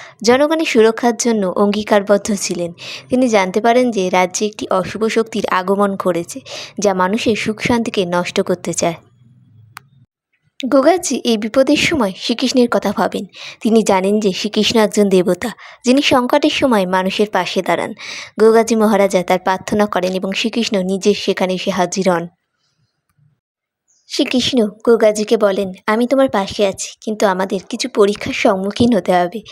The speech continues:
তোমাকে তোমার বিশ্বাস ও সাহস দেখাতে হবে।" গোগাজি ও শ্রীকৃষ্ণ একত্রে বিভিন্ন চ্যালেঞ্জ মোকাবিলা করতে শুরু করে। তাদেরকে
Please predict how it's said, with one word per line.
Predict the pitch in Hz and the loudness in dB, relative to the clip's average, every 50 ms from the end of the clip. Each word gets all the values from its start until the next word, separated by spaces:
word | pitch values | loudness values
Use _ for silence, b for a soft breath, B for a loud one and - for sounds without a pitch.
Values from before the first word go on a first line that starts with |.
| B B B B B B | B B B B B B
তোমাকে | - 262 269 294 320 | 0 0 0 0 0
তোমার | 339 - 311 320 311 | 0 2 2 2 2
বিশ্বাস | 247 226 220 214 - - 269 254 - - | 2 0 -4 -4 -4 -2 -2 -2 -2 -4
ও | 240 | -2
সাহস | - - - 190 208 220 220 - - | 0 0 0 0 -2 -4 -6 -2 -2
দেখাতে | 214 196 - 196 185 - 214 | -2 0 0 -2 -2 0 0
হবে।" | 190 175 165 170 175 - _ _ _ _ _ _ _ _ _ _ _ _ _ _ _ _ _ _ _ _ _ _ _ _ _ _ _ - | 0 0 0 -2 -8 -10 _ _ _ _ _ _ _ _ _ _ _ _ _ _ _ _ _ _ _ _ _ _ _ _ _ _ _ -4
গোগাজি | 254 262 262 262 247 349 370 359 - 339 269 - | 2 2 4 4 4 4 2 2 0 0 2 2
ও | 233 214 | 2 2
শ্রীকৃষ্ণ | 208 - 226 214 - 240 226 - - - 214 | 2 0 -4 -4 -4 -4 -4 -4 -2 -2 -2
একত্রে | 196 - 208 208 202 - 208 208 - 220 | 0 0 -2 -2 0 -4 -6 -4 -4 -4
বিভিন্ন | 190 220 202 190 208 214 214 214 | -4 -2 -2 -2 0 -2 -2 -2
চ্যালেঞ্জ | 208 - - 190 185 190 208 202 190 - - | -2 -2 0 0 0 0 -2 -2 -4 -6 -6
মোকাবিলা | 196 196 196 - 214 214 233 247 | -6 -4 -2 -2 -2 0 0 0
করতে | 254 - 262 - - 254 | 0 0 -2 -2 0 -2
শুরু | - - 208 202 180 | -2 -2 -2 -4 -2
করে। | - - 196 180 180 B B B B B B B B _ | -2 -2 -2 -2 -4 B B B B B B B B _
তাদেরকে | - 226 233 302 294 294 - | 0 2 2 2 2 2 0